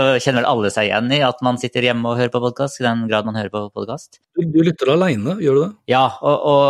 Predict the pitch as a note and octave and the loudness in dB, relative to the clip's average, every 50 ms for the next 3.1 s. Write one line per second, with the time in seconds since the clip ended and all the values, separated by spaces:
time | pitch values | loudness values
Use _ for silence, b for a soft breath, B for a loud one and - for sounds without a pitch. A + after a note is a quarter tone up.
0 | C#3 C#3+ D3 D3+ D#3 D3 - _ - - D#3 - D3+ B2 A2 G2+ C3 C#3 - - | 4 2 2 0 0 -4 -8 _ -2 -2 0 0 0 0 -2 -4 -4 -4 -2 -2
1 | A2 G2+ G2 G2+ G2+ G#2 B2 D3+ F#3 E3 B2+ A2+ C#3 C#3 C#3 C#3 C3+ C3 C3 C3 | -2 -2 -2 -4 -4 -2 -2 -2 -2 -2 -4 -6 -4 -2 0 2 2 2 2 0
2 | C3+ C#3 C#3 C#3 C#3+ C#3 C3+ C3+ C3+ C3+ C3 C3+ C3+ C3+ C3+ C3 C3 B2+ B2+ C3 | 0 0 0 2 2 4 4 4 2 2 2 0 0 0 -2 -2 -2 -4 -4 -4
3 | C3 B2+ | -4 -2